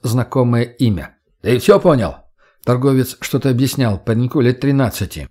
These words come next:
протягивая ему один вакц и какой-то свёрток. «Тогда буксуй к Шомполу».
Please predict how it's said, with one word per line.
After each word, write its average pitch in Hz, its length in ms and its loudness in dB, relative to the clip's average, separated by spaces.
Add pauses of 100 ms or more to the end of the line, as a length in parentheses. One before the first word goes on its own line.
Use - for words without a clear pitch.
протягивая 123 600 0
ему 131 240 2
один 120 260 0
вакц 135 480 0
и 131 100 0
какой-то 127 360 -4
свёрток. - 420 -6 (500)
«Тогда 151 380 2
буксуй 147 400 2
к - 40 -8
Шомполу». 90 520 -2